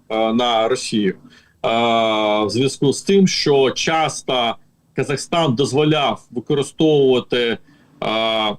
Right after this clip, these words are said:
використовувати казахську нафту для прикриття російської нафти. Ну, там змішали,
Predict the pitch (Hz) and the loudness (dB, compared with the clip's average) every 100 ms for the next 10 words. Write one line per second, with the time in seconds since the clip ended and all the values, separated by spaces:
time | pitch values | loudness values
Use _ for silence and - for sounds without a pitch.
0 | - _ _ 110 - 156 151 - 170 151 | -12 _ _ -6 -2 0 0 -2 0 2
1 | 135 135 151 131 160 151 - 139 139 175 | 2 0 -4 -2 -2 -2 -4 -2 0 0
2 | 208 - 127 101 - _ _ _ _ _ | -2 -2 -2 -2 -4 _ _ _ _ _
3 | 120 165 147 156 143 151 139 - 170 160 | -4 -2 -2 -4 -2 -4 -2 -2 0 0
4 | - 180 165 - 127 110 98 92 - 170 | 0 0 -2 0 0 2 0 -2 -2 0
5 | 254 214 156 113 156 - 190 170 | 0 0 0 2 0 2 2 2